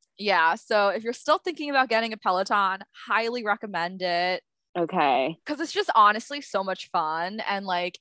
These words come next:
Speaker 2: Mm-hmm.
Speaker 1: even if you don't feel like work-, like, today I did not wanna work out, but I was like,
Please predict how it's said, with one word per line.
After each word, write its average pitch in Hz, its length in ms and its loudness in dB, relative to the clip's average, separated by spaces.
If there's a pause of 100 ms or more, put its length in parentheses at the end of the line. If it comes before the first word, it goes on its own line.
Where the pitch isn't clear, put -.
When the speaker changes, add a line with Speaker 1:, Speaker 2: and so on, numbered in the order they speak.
Speaker 2:
Mm-hmm. 165 480 0
Speaker 1:
even 294 120 -2
if 349 100 -6
you 349 100 -4
don't 208 280 -2
feel 214 140 -4
like 202 140 0
work-, 180 220 -2
like, 208 140 -2
today 240 240 0
I 285 40 2
did 220 160 -4
not 170 540 2
wanna 165 180 0
work 147 260 -8
out, 151 300 2
but 170 100 -2
I 180 80 4
was 175 120 -2
like, 160 160 -8